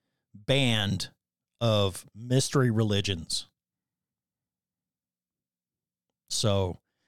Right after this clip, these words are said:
take it for what it is. But if you surround yourself with other than Christian people,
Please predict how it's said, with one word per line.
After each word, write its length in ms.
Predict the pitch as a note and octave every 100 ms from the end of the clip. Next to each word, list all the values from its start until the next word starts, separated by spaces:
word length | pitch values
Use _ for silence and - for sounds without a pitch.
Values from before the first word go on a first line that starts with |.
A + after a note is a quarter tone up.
| _ _ _ _ _ _ _ _ _ _ _ _ -
take 180 | E3+ E3+
it 120 | F3
for 100 | D#3+
what 160 | C#3+ B2+
it 100 | G#2+
is. 360 | F#2+ - - - _ _ _ _ _ _ _ _ _ _ G#2+
But 420 | A2+ A2 G2 F#2+ _ _ _ _ _ _ _
if 200 | G2 G2+
you 100 | C3
surround 480 | - E3 D#3+ F3 D3+
yourself 680 | B2 - G#2 G2 G2 - - _ _ _ _ _ _ _ _ _ _ _ _
with 580 | G2+ G#2+ G#2 G2 F#2+ - - _ _ _ A2
other 300 | A#2+ C3+ B2+
than 300 | B2+ B2+ A#2
Christian 580 | C#3 C3 - C3+ D3 - _ _ _ _
people, 480 | - D3+ F3 F3+